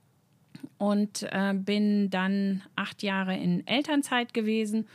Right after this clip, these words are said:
Zweitausendfünfzehn dann wiedergekommen und hab dann, ähm, sowohl, ja, hab ich dann für die Gesamtgemeinde Heißen arbeite ich jetzt.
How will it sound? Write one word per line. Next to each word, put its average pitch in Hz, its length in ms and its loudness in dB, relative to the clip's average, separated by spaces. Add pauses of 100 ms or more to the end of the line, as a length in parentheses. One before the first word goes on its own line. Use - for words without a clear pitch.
(260)
Zweitausendfünfzehn 202 1120 2
dann 202 200 0
wiedergekommen 240 840 0 (520)
und 214 360 0
hab 208 140 -4 (180)
dann, 220 720 2
ähm, 202 520 -2 (120)
sowohl, 208 640 0 (400)
ja, 175 300 2
hab 202 120 -2
ich 202 200 -4
dann 196 220 0
für 185 420 0 (260)
die 190 100 -4
Gesamtgemeinde 175 1120 0
Heißen 170 460 -2 (720)
arbeite 160 440 0
ich - 160 -10
jetzt. - 440 -8